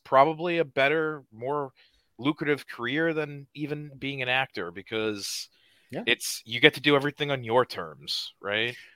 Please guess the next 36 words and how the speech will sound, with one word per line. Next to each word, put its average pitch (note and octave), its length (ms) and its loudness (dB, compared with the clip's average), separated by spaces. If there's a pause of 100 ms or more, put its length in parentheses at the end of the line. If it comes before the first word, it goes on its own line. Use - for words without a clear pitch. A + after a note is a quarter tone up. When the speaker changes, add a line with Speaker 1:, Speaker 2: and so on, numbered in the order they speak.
(200)
Speaker 2:
And F3 120 2
you're G3+ 200 6
owning G#3 280 6
your G3 160 4
labor. C3+ 580 0 (240)
Speaker 1:
Yeah. C3+ 280 2 (500)
Speaker 2:
Like, C3+ 300 4
you D#3 140 6
are F3+ 80 8
technically E3+ 640 0
owning C#3 340 -2
your A#2+ 160 -2
labor A#2+ 420 0
when A2 200 -4
you're A2 200 0
an G#2+ 60 -4
influencer. A#2 840 -2
You C3 480 6
are C3+ 200 10
the B2+ 80 4
one C3 220 2
creating B2+ 320 2
your A2+ 160 0
own B2 140 0
content. A2+ 640 -4 (220)
Speaker 1:
It D3+ 160 4
speaks - 560 -4
to F3 120 0
the D3 80 0
nature C#3 600 2
in A2 240 -6
which, - 580 0 (480)
like, G2+ 400 -2
systems A2 1040 -4 (360)
have A#2 240 4
become, A2 640 0